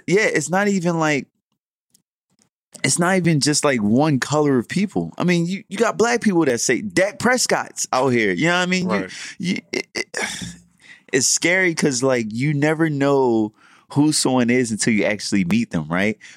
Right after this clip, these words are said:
Speaker 1: But then what if, what if, like, your best friend is an undercover ra-, it's a racist? Now, fuck an undercover. Is a, what if your best friend is a racist and you don't know it?
Speaker 2: <sighs>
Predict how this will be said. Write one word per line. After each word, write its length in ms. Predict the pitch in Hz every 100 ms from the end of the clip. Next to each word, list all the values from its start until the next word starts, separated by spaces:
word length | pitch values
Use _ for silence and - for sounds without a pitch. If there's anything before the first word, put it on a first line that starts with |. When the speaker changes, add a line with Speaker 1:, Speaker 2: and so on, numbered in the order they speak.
| _ -
Speaker 1:
But 140 | 113
then 280 | 123 104 107
what 200 | 135 180
if, 240 | 180 - - -
what 180 | 135 214
if, 180 | 208 -
like, 240 | 160 120
your 140 | 143 135
best 380 | 98 127 135 -
friend 280 | 127 127
is 160 | 98 87
an 60 | 92
undercover 500 | 110 101 110 95 82
ra-, 180 | 82 92 104
it's 160 | 98
a 40 | 92
racist? 680 | 78 120 - - - - _ -
Now, 140 | - 165
fuck 240 | 208 -
an 100 | 113
undercover. 460 | 226 - 127 98 87 - -
Is 160 | 123 113
a, 60 |
what 200 | - 160
if 140 | 190 175
your 100 | 127
best 300 | 123 139 -
friend 160 | 135
is 120 | 107
a 40 | 95
racist 400 | 95 110 98 85
and 120 | 90
you 180 | 98 127
don't 260 | 123 117 92
know 200 | 101 87
it? 120 |
Speaker 2:
<sighs> 40 | -